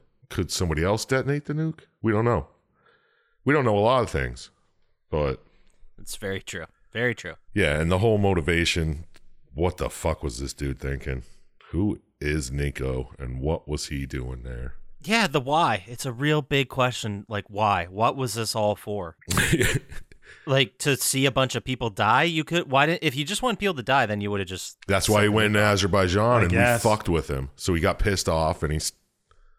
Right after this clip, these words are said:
Speaker 1: attacked us and decided to put a nuke in Maryland.
Speaker 2: Wait, so was it the same guy? Maybe I'm getting a little lost in the story here, but was it the same guy who was installed as the Georgian president, then secretly got his Georgian troops to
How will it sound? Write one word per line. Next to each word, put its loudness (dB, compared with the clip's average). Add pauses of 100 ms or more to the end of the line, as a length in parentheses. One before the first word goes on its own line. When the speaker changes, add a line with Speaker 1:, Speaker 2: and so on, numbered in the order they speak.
(140)
Speaker 1:
attacked -2
us -2 (520)
and 0
decided 0
to -2
put -2
a 0
nuke -2
in -2
Maryland. 0 (460)
Speaker 2:
Wait, 0
so 4 (120)
was 2
it -4
the -4
same 2
guy? 4
Maybe 0
I'm 0
getting 0
a 0
little 0
lost 2
in -10
the -10
story -4
here, -6 (300)
but 2
was 2
it -2
the -4
same 2
guy 4 (320)
who -2
was 4
installed 0
as -4
the -4
Georgian -2
president, -2 (340)
then 2
secretly 0
got 2
his 0 (160)
Georgian 2
troops 0
to 0